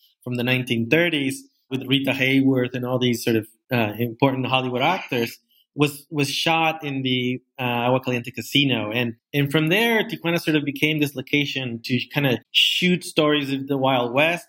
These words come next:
and prohibited sort of also activities. And then it, it, it sort of became like a place to kinda do all these kinds of, uh, sort of illicit, illegal sort of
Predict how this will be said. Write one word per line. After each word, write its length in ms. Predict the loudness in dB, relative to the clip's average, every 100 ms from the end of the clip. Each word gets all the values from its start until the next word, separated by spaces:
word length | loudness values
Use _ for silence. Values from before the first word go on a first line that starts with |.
| -6
and 400 | -2 -2 -2 -2
prohibited 540 | 0 0 0 0 -2 -6 -6
sort 240 | -2 0
of 120 | 0 0
also 580 | -2 0 0 0 -2 -6 _ _
activities. 840 | -4 -4 -4 0 2 2 0 -6 -4
And 180 | 0 2
then 240 | 2 0 -2
it, 200 | -6 -6 _ _
it, 200 | -4 -2 -2
it 180 | -2 0
sort 180 | -2
of 120 | 0 -2
became 360 | 0 0 0
like 180 | 0 -2
a 60 | -4
place 440 | 0 0 0 -4
to 180 | -6 -8 -10 _ _
kinda 220 | -4 -2
do 200 | 2 4
all 120 | 4 0
these 380 | -6 -8 -12 _
kinds 260 | -8 -6 0
of, 280 | 0 0 -2
uh, 200 | -2 -2 _ _ _ _ -2
sort 220 | 0 2
of 100 | -2 -8 _ -2
illicit, 500 | 2 2 0 -2 -4 -4
illegal 480 | 0 2 2 0
sort 300 | -2 -6 -6
of 200 | -6 -8